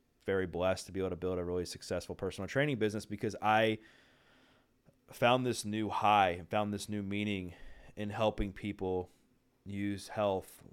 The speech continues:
wellness, fitness, inspiration to change their lives.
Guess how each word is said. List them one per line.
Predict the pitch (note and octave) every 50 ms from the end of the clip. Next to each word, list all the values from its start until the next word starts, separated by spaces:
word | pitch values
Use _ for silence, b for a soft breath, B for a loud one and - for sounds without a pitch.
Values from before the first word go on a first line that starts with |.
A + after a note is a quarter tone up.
| - F2 F2+
wellness, | F#2+ G2+ G2+ G2 G2 F#2+ F#2+ F2+ F2+ F2 - - - - - _
fitness, | - - - - G#2 F#2+ - F#2 G2 F#2 F#2 - - - - - b b b b b b
inspiration | A2 G#2+ - - - G#2 F#2+ F#2+ F#2+ G2 F#2 - - F#2+ F2+ F2+ F2+ - b b b b b b b _
to | - - G#2 G2 F#2+
change | - - G#2+ G2 F#2+ F#2 F#2
their | G2 G2 G#2+
lives. | G2+ F#2+ F2+ F2+ F2 F2 F2 F2 F#2+ - -